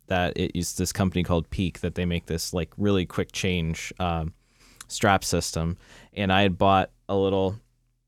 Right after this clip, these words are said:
one that it's, like, the size of a small lanyard. Um, and it just attaches to your key ring using a little thing. And I was, I had bought that 'cause I was just like, "Oh, I can always have a camera strap and it can be a lanyard on my phone or on my keys."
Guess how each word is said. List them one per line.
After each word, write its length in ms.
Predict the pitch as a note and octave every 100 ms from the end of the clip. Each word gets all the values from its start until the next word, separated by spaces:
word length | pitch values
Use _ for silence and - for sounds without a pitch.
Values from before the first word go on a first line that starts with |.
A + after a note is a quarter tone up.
| _ _ _ -
one 280 | B2 A#2+ G#2+
that 100 | G#2+
it's, 120 | -
like, 140 | A#2
the 80 | -
size 280 | - A2 G#2+
of 80 | F#2
a 60 | F2+
small 360 | - G#2 F#2+
lanyard. 520 | F2 F#2 F2+ F2 E2 - _ _ _ _ -
Um, 420 | F#2+ F2+ E2+ F2 - _ _ _ _ _
and 120 | A#2 A2+
it 80 |
just 260 | F#2+ A2 -
attaches 540 | A#2+ B2 A#2 - B2 -
to 100 | A#2
your 80 | A2
key 260 | - A#2
ring 320 | A2+ G2 F#2+
using 320 | G2+ F#2+ G2+ G2
a 60 |
little 220 | F#2+ F#2
thing. 360 | F2+ A#2 G#2+ F#2+ - _ _ _ - - _ _ -
And 100 | A2
I 100 | A2
was, 260 | G#2+ G2+ -
I 80 | A2
had 120 | G2+
bought 240 | F2 G#2 G#2+
that 140 | G2+
'cause 160 | - G2
I 60 |
was 120 | F#2 F#2
just 140 | -
like, 160 | F2+ -
"Oh, 140 | A2+
I 80 | G2
can 160 | F#2+ -
always 240 | G#2+ G#2
have 140 | G#2
a 40 | G2
camera 320 | - G#2+ G2
strap 320 | - F#2 F2+ -
and 180 | A2
it 80 | G2+
can 100 | G2
be 100 | F#2+
a 80 | F#2
lanyard 440 | F#2+ F#2 F2 F2
on 100 | E2
my 120 | F2 F2+
phone 360 | C#3 F#2+ D2+ - _ _ _ _ _ _ -
or 120 | A2+
on 60 | A2
my 120 | G#2+
keys." 400 | G2 C3 G#2 G2+